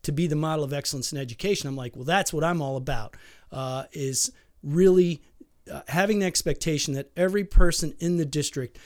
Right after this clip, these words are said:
does their very best to work at the highest possible level of excellence that they can.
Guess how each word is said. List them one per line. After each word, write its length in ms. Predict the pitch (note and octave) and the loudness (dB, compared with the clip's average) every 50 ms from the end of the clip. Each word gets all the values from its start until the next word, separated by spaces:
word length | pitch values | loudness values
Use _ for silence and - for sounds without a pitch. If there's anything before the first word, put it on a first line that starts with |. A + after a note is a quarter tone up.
| - - _ - | -20 -20 _ -2
does 220 | - E3+ D#3+ D3+ | 0 2 2 2
their 180 | D#3 D#3+ D3+ D3 | 2 2 0 0
very 460 | C3+ C3 B2+ D#3 E3 F3 F3 F3 F3 | 0 -2 -2 0 0 2 2 2 0
best 600 | C#3 A#2+ - - D3 C3+ - - - - - - - - - _ _ _ | 0 6 6 6 6 6 2 -2 -2 -2 -4 -8 -16 -20 -20 _ _ _
to 100 | - C#3 | 8 8
work 340 | C#3+ C#3+ D#3+ F3 E3+ - - | 8 8 8 4 0 0 -2
at 120 | C#3 - | -8 -8
the 60 | - B2+ | -8 -10
highest 560 | - - - F3+ F#3 G3 G3 F#3 - - - | -10 -8 -6 -4 -2 -2 -2 -2 -4 -2 6
possible 520 | - - E3 E3 D#3+ - F3+ D#3+ D#3+ C#3+ C#3 | 6 6 6 6 2 -2 -4 -4 -6 -6 -4
level 340 | C#3+ D3 D#3 D#3+ D#3 D#3 C#3+ | -4 -4 -4 -4 -4 -6 -8
of 80 | B2+ C3+ - | -8 -8 -8
excellence 480 | D#3+ D3 C#3+ - - D#3 C#3 B2+ - - | -8 -6 -6 -4 -6 -4 -6 -6 -6 -6
that 160 | C#3+ B2 - | -8 -8 -6
they 140 | D3 C3+ C3 | -6 -6 -6
can. 360 | C3 - - C3+ A#2+ A#2+ | -8 -10 -12 -12 -12 -12